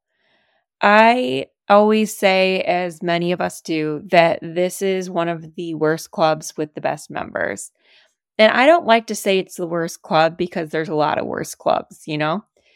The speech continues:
But it is one of the worst clubs, and the people, none of us wanna be here, but the people who, who are here have been so wonderful. And I'd like to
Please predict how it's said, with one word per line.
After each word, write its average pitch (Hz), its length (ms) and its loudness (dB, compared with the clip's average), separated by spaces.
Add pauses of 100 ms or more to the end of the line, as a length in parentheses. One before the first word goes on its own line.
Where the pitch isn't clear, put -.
(300)
But 196 320 4 (280)
it 190 120 4
is 190 160 4
one 208 220 2
of 185 160 0
the 170 140 -4
worst 156 340 -2
clubs, 151 420 0 (100)
and 170 520 -4 (1200)
the 190 200 0
people, 220 760 -2 (160)
none 208 260 0
of 226 100 0
us 185 140 2
wanna 156 200 -6
be 139 180 -6
here, 165 420 -2 (280)
but 190 440 2
the 196 100 -6
people 208 360 -4
who, 190 540 -6 (260)
who 180 240 -2
are 156 240 4
here 220 500 -4 (1040)
have 180 280 -4
been 180 400 -2
so 190 800 0
wonderful. 180 720 -2 (460)
And 208 180 2
I'd 214 140 0
like 208 180 0
to - 100 -18